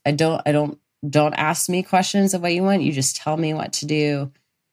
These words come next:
and put me in the outfit and the place and the environment and the lighting where you, um, feel like this reflects a part of my character." And I wanna do that was I wanna see, um, I wanna see what they've seen.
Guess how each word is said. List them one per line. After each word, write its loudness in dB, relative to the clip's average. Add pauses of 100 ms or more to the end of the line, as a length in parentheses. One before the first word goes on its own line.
and 0
put 0
me 2
in 2
the -4
outfit -2
and -2
the -6
place 0
and -2
the -4
environment -2
and -8
the -6
lighting 0
where -4
you, 0 (200)
um, -10 (100)
feel 4
like 2
this -4
reflects -4
a -10
part -4
of -8
my -4
character." -10 (500)
And 0 (800)
I 6
wanna 6
do 4
that 4
was 0
I 2
wanna 4
see, 0
um, -2 (300)
I -2
wanna 6
see 2
what -2
they've 2
seen. -6